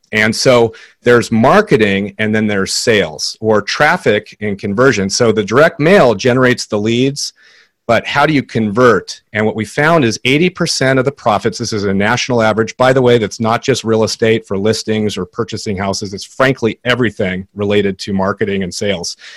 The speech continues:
Eighty percent of the profits happen between the fifth and the twelfth interaction with the seller. Eighty percent, and less than ten percent of any realtors or investors follow up more than twice.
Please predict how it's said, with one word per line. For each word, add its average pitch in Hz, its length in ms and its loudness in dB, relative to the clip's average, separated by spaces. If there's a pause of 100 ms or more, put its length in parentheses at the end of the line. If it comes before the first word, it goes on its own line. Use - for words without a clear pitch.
(320)
Eighty 143 240 4
percent 143 360 0
of 131 60 2
the 139 100 4
profits - 720 -2
happen 143 580 0
between 120 440 -2
the 101 80 0
fifth - 640 0 (520)
and 110 180 0
the 104 60 -2
twelfth 107 800 2
interaction 101 920 0 (180)
with 101 180 -2
the 98 80 -4
seller. 85 500 -4 (320)
Eighty 113 180 2
percent, 107 460 -2
and 107 160 0
less 160 260 2
than 143 160 2
ten 127 300 -2
percent 117 500 -2
of 107 160 -2
any 117 160 0
realtors 110 680 2
or 110 160 4
investors 104 560 0
follow 104 340 2
up 92 100 -2
more 104 180 -2
than 90 140 -4
twice. - 580 -6